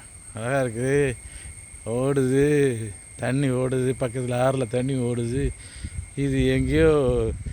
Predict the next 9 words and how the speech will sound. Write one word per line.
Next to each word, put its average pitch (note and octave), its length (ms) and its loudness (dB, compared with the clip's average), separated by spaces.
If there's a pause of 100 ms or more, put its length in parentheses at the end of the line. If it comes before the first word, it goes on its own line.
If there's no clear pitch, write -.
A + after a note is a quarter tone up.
(400)
பெரிய D3 720 6 (300)
<clears throat> - 500 -4
சுற்றுலா F3+ 460 4
தலத்துக்கு D3 380 0
போன C#3 240 -2
மாதிரி C#3+ 300 0
இருக்கு. G#2+ 200 -6
இது G#2+ 480 -6 (600)
அட்வென்ச்சர் D3 720 4